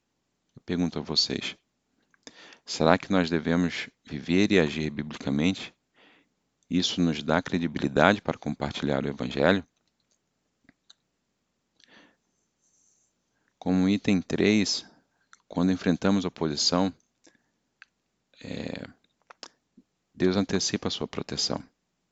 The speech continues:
No versículo onze diz: "Naquela noite o Senhor apareceu para Paulo e disse:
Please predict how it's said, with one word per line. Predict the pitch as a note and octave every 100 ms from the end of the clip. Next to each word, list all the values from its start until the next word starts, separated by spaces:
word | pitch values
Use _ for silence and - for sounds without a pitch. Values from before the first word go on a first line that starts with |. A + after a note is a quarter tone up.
| _ _ _ _ _ - _ _ _ _ _ _ _ -
No | D#2+
versículo | D#2 - F#2 F2
onze | E2+ F#2
diz: | E2+ D2 B1+ -
"Naquela | - - G2 C3
noite | G2 D#2+ -
o | -
Senhor | - D#2+ E2+
apareceu | - F#2 - D#2+
para | - E2+ E2+
Paulo | D#2 D2+
e | F2
disse: | D2+ - -